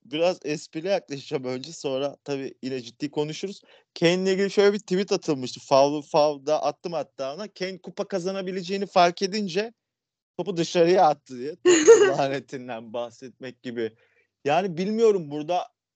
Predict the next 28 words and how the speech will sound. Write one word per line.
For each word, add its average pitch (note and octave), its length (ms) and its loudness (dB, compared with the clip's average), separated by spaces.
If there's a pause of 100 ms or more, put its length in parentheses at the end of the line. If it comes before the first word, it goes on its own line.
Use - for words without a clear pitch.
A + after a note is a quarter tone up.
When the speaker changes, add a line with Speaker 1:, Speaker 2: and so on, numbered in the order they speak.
(320)
Speaker 1:
ikisi D#3 300 -4
ayrı A3 240 4
takımda F3+ 420 -4
aslında. B2+ 480 -6
Bunun E3 380 -8 (220)
Kane'in D#3+ 300 -2
üzerinde E3 420 -2
baskı D3+ 320 2
yaratabilmiş D#3+ 680 -4 (340)
olma D#3+ 320 0
ihtimali D#3 500 -6
var. E3+ 220 -6 (360)
E, - 60 -12
ama D#3 180 -2
tabii D#3 280 -6
bu D3 220 -8
düşük - 280 -14
bir D3 80 -6
ihtimal A#2 420 -6
yine G#2+ 240 -8
de. D#3+ 180 -4 (280)
Ya D3+ 100 2
çok G3 300 0
fazla F#3 440 2
baskı D#3+ 380 0
var B2+ 300 -4 (100)
üzerinde A#2 640 -8 (560)
ve D#3+ 360 0